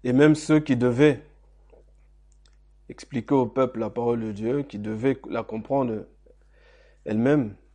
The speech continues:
tout comme Nicodème aussi devait la comprendre, ont choisi plutôt la gloire des hommes plutôt que la gloire de Dieu. Et donc ça, ça produit l'hypocrisie.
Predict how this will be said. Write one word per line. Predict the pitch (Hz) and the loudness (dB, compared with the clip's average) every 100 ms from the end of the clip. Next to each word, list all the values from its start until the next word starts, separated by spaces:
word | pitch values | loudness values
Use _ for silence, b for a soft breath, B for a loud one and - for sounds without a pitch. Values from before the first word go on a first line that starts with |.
| _ - | _ -20
tout | |
comme | 113 123 120 | -10 -8 -6
Nicodème | 117 110 113 127 139 113 | -8 -8 -6 -2 -2 -4
aussi | 113 110 127 | -12 -12 -10
devait | 113 107 107 | -10 -8 -10
la | |
comprendre, | 101 107 - 135 117 _ _ _ _ b b _ _ _ _ _ _ b b b b b b b b _ _ _ _ _ _ | -10 -14 -10 -10 -10 _ _ _ _ b b _ _ _ _ _ _ b b b b b b b b _ _ _ _ _ _
ont | 117 | -14
choisi | - 117 117 135 | -4 -4 0 -2
plutôt | 127 113 131 127 120 107 _ - | -2 -4 0 2 0 -6 _ -12
la | 113 | -10
gloire | 107 127 127 | -2 2 4
des | 110 110 | 2 -2
hommes | 120 120 | -4 -4
plutôt | - 104 110 | -12 -14 -12
que | 110 | -10
la | 107 | -10
gloire | 104 107 | -10 -10
de | 107 | -12
Dieu. | 98 101 _ _ _ _ _ _ _ _ _ _ _ _ _ - | -16 -20 _ _ _ _ _ _ _ _ _ _ _ _ _ -10
Et | 107 | -2
donc | 120 131 | 0 2
ça, | 131 | 0
ça | 127 104 | -2 -8
produit | 110 110 127 139 | -8 -6 -2 -2
l'hypocrisie. | 123 117 123 123 - 120 113 | -2 -8 -8 -10 -10 -14 -14